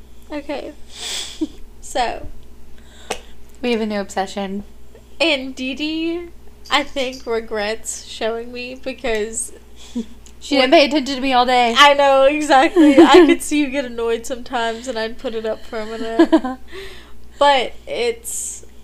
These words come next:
Speaker 2: Among Us.
Speaker 1: Sponsor us, please.
Speaker 2: <laughs> No,
Speaker 1: That
Speaker 2: never
Speaker 1: never
Speaker 2: happened.
Speaker 1: happened. But
Speaker 2: <sighs>
Speaker 1: sponsor us, please.
Speaker 2: I literally,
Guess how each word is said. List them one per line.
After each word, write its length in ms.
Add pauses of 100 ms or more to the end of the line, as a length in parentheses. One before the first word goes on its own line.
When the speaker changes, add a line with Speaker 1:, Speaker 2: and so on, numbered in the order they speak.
(760)
Speaker 2:
Among 400
Us. 540
Speaker 1:
Sponsor 600
us, 180
please. 640 (300)
Speaker 2:
<laughs> 260
No, 80 (160)
Speaker 1:
That 580
Speaker 2:
never 240
Speaker 1:
never 380
Speaker 2:
happened. 600
Speaker 1:
happened. 1080
But 720
Speaker 2:
<sighs> 40
Speaker 1:
sponsor 360
us, 140
please. 300 (680)
Speaker 2:
I 220
literally, 960